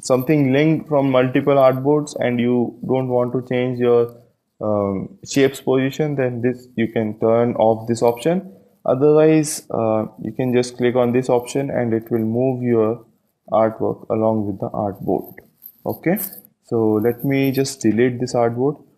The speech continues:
Oh, I haven't covered this option. So to delete a artboard, you can either press con-, you can just select the artboard and press delete on your keyboard also.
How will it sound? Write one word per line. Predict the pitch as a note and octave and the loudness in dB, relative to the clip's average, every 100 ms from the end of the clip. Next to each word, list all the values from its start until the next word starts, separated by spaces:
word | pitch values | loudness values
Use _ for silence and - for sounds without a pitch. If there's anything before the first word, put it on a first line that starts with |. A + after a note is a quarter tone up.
| _ - | _ 2
Oh, | D3+ | 4
I | A#2 C#3+ | 6 6
haven't | E3 F3+ E3+ | 4 2 2
covered | D3 C#3 C3 | 2 2 0
this | B2+ | -2
option. | A#2 - - F#2+ - _ - | -2 -4 -6 -8 -10 _ -2
So | D#3+ D3+ - | 0 0 2
to | F3 D3 | 4 6
delete | D3+ G3+ G#3 | 6 6 6
a | |
artboard, | E3 C3+ B2+ A#2+ A#2+ | 4 4 2 2 2
you | B2+ | 0
can | B2+ C#3 C#3 C#3 | 0 0 0 2
either | C#3+ D3 F#3 | 2 4 4
press | F3+ E3+ - | 4 -2 0
con-, | C#3+ A2+ - | -2 -2 -8
you | C3 C3+ | -2 2
can | D#3 | 2
just | D3 D#3 | 2 0
select | C#3 C#3 D3 | 2 2 0
the | D3 | 2
artboard | C3+ B2 B2 C3 C#3+ C#3 | 4 6 4 4 2 2
and | C3 C3 | -2 0
press | C3 B2 | -2 0
delete | A2+ A#2 A#2+ | 2 2 2
on | B2 A#2 | 0 0
your | A2+ | -2
keyboard | G#2+ G2 G#2 F2+ | -4 -2 -2 -2
also. | - - - | -6 -8 -16